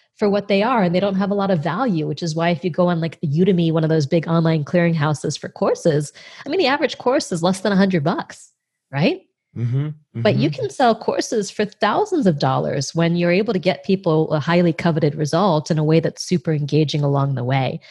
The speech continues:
Speaker 1: And they'll love you for it. They'll thank you for it 'cause you can save them so much time and effort. So I teach people how to do that in three months, to go from maybe not even having an idea or having an idea or wanting to retrofit an existing program to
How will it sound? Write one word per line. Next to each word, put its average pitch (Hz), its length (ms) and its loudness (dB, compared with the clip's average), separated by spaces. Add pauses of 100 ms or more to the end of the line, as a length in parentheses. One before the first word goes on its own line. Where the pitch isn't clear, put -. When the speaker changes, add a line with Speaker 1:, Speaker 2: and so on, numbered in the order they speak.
(140)
Speaker 1:
And 190 160 2
they'll 190 220 2
love 190 340 -2
you 143 140 -4
for 131 280 -8
it. 123 140 -12
They'll 170 140 -2
thank 196 400 0
you 147 100 -2
for 147 260 -10
it - 120 -12
'cause 143 120 -8
you 156 60 -10
can 170 180 -6
save 175 280 0
them 170 120 -4
so 202 380 -10
much 190 240 -10
time 147 240 -4
and 139 100 -4
effort. - 360 -8 (440)
So - 160 -2
I 277 120 2
teach 330 320 -2
people 254 240 0
how 196 160 2
to 196 80 2
do 180 220 2
that 185 360 2
in 170 120 -4
three 190 240 0
months, 180 440 -2
to - 80 -6
go 175 220 2
from 165 280 -2 (220)
maybe 202 260 0
not 247 140 0
even 196 180 0
having 185 280 2
an 165 80 2
idea 143 500 2 (220)
or 196 100 2
having 196 300 2
an 196 60 2
idea 165 380 2
or 170 120 4
wanting 175 240 2
to 185 120 -2
retrofit 170 500 0
an 170 60 -2
existing 160 520 -2
program 170 580 0 (380)
to 196 360 2